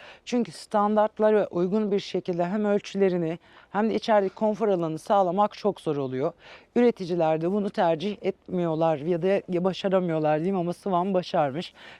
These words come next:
Çok keyifle de size bunu, e, göstermek, tanıtmak da beni çok mutlu ediyor. O bir belgeli karavan, yani yedi yüz elli kilo altı karavan neden çok tercih ediliyor? Çünkü, e, O bir belgeli, yani yedi yüz elli kilo karavan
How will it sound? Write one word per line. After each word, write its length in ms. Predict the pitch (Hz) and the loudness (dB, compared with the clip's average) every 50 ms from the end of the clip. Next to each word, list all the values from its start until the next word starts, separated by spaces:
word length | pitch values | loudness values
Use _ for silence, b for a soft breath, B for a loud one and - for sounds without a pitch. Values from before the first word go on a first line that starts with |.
| B | B
Çok 220 | - 233 220 - - | -4 -2 -2 -2 0
keyifle 380 | - 214 196 - - 170 170 | 0 0 0 0 -2 -2 0
de 120 | 160 214 214 | 2 0 0
size 240 | - - 214 202 | 0 0 0 0
bunu, 260 | 190 196 190 214 208 - - _ | 0 0 -2 -2 -4 -6 -4 _
e, 240 | 180 185 185 185 180 165 | 0 0 2 2 2 2
göstermek, 560 | 190 185 - - - 190 185 180 196 190 - | 0 0 0 -2 -2 0 0 0 -2 -4 -4
tanıtmak 500 | - 196 190 - - 196 185 170 - - | -6 -6 -6 -2 0 0 0 -2 0 0
da 160 | 185 196 190 | 0 0 2
beni 200 | - 214 202 202 | 2 2 2 2
çok 240 | 214 - 220 190 - | 0 -2 -2 -2 -2
mutlu 260 | 208 180 - _ 165 | -4 -6 -4 _ -2
ediyor. 260 | 151 139 127 113 107 - - | -2 -2 -2 -4 -8 -2 2
O 220 | 233 254 269 233 | 2 4 4 4
bir 160 | 262 320 302 | 4 4 4
belgeli 380 | 262 269 254 254 233 226 240 233 | 4 4 4 4 2 2 0 0
karavan, 460 | - - 247 247 233 226 208 196 190 | 0 0 2 4 4 4 4 2 2
yani 260 | 214 226 226 233 240 | 2 2 2 2 2
yedi 160 | 220 214 208 220 | 2 2 2 2
yüz 140 | 240 220 | 4 4
elli 180 | 226 254 240 285 | 4 2 2 2
kilo 220 | - - 240 220 | 0 2 4 4
altı 240 | 185 190 196 190 - | 6 6 4 2 0
karavan 420 | - - 208 196 220 247 269 254 233 | -2 0 2 4 4 4 4 4 2
neden 280 | 226 233 269 277 269 | 4 4 4 2 2
çok 220 | 233 - 220 185 - | 0 -2 -4 -4 -2
tercih 460 | - 190 170 170 165 147 175 170 160 | 0 2 2 2 2 0 0 0 0
ediliyor? 400 | 160 147 156 147 151 170 202 208 B B B B B B B | 0 0 -2 0 0 0 0 -2 B B B B B B B
Çünkü, 520 | - - 302 294 269 - 214 208 208 - - _ _ _ _ - | -2 0 0 0 0 2 2 0 0 0 -6 _ _ _ _ 0
e, 120 | 208 - - - | 0 0 0 0
O 200 | - 208 233 247 | 2 4 4 4
bir 160 | 226 277 262 214 | 4 2 4 4
belgeli, 440 | 214 175 165 156 135 143 139 - | 4 2 2 -2 -4 -6 -8 -6
yani 360 | 156 185 196 202 196 175 151 - - | -4 -2 -2 0 -2 -4 -6 -8 -6
yedi 240 | 156 160 190 202 196 | -2 0 0 2 4
yüz 180 | 226 226 214 202 | 2 2 2 2
elli 240 | 240 247 247 247 | 2 2 2 0
kilo 240 | 254 - 226 190 175 | -2 -2 0 0 0
karavan 480 | 170 - 220 214 214 214 196 185 170 | 0 0 2 4 4 4 4 2 -2